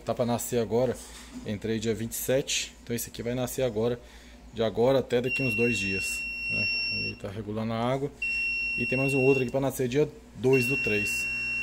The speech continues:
Mas é bem, e às vezes eu coloco ovos de fora, não é nem ovos aqui da, do nosso criatório.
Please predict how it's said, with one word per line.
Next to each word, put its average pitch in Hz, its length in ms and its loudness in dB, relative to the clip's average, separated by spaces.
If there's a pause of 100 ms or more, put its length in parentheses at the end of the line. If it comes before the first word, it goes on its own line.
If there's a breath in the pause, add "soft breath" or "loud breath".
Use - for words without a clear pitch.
(120)
Mas 107 180 -4
é 123 80 2
bem, 135 320 0 (260 loud breath)
e 135 60 2
às 135 140 4
vezes 160 160 4
eu 180 60 0
coloco 170 320 6
ovos 175 460 6 (440)
de 147 100 -2
fora, 151 440 8 (160)
não 113 80 -2
é - 20 0
nem 160 180 2
ovos 156 300 6
aqui 139 240 -4
da, 131 320 4 (140)
do 117 200 -6
nosso 120 220 -2
criatório. 127 480 0